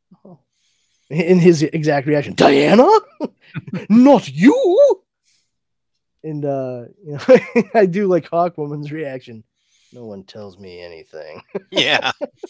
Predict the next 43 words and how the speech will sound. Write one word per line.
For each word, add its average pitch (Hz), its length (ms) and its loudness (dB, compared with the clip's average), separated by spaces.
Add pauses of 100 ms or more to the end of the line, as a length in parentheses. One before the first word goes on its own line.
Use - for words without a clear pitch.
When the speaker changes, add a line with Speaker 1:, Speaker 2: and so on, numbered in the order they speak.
(320)
Speaker 2:
She 180 80 -10
seems 214 260 -8
so 143 320 -8
ambivalent 110 720 -12
throughout 98 360 -16
this. 95 160 -16
She's 101 240 -14
like, 110 180 -16
"Eh." 185 220 -12 (240)
<laughs> - 200 -20
You - 640 -10 (100)
know? 180 60 -4 (460)
Speaker 1:
Uh, - 40 -10 (160)
she's 277 260 -6
great, 147 280 -2
though. 123 140 -2
I, 131 120 0
I 127 140 -4
really, 151 600 -2
like, 131 200 -12
I 143 100 -6
liked 143 300 -6
her 127 80 -10
because 120 280 -14
she - 80 -14
was 131 140 -12
like, 127 180 -10
"Yeah, 202 160 -2
you 143 140 -6
know, 160 220 -6
we're, 151 260 -4
uh, 139 260 -6 (180)
we're 151 120 -16
just 151 320 -16
doing 175 260 -8
this 170 220 -10
because 143 680 -12
it's - 200 -18
the 147 100 -14
thing 160 220 -14
to 135 80 -12
do, 123 320 -10
and 98 300 -20